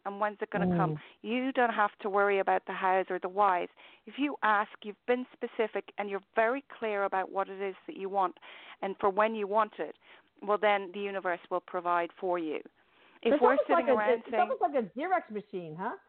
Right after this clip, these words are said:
Speaker 2: Like a copier
Speaker 1: Yeah,
Speaker 2: machine.
Speaker 1: exactly. It's like a little
Speaker 2: Yeah.
Speaker 1: genie. So
Speaker 2: Yeah.
Speaker 1: if we're sitting around saying, "Where is it?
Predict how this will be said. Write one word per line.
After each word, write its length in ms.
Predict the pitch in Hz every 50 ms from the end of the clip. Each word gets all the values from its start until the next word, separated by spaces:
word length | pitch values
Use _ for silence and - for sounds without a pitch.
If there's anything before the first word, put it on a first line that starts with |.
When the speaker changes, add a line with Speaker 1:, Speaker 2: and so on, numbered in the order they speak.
| _ _ _ -
Speaker 2:
Like 160 | 240 240 226
a 60 | 226 208
copier 420 | - - 247 285 320 - 233 208
Speaker 1:
Yeah, 140 | 262 370 427
Speaker 2:
machine. 220 | 466 494 427 - - 240
Speaker 1:
exactly. 580 | 240 311 349 - 427 - - 277 196 180 - _ -
It's 140 | - 294 - 339
like 180 | 339 381 381 -
a 20 | 359
little 220 | 226 285 262 233 160
Speaker 2:
Yeah. 60 | 151 -
Speaker 1:
genie. 420 | 233 226 233 233 214 175 156 156 - _ _ _ _ _ _ _ _ - - - - - - - - _ _ - -
So 220 | 285 285 285 160
Speaker 2:
Yeah. 380 | 175 180 180 175 170 160 147 139 -
Speaker 1:
if 120 | - - -
we're 140 | 330 349 403 - -
sitting 220 | 381 285 277 254
around 300 | 240 233 233 233 233 226 - -
saying, 220 | 240 226 214 208
"Where 160 | 208 226 226 226
is 80 | 220 226
it? 120 | 220 -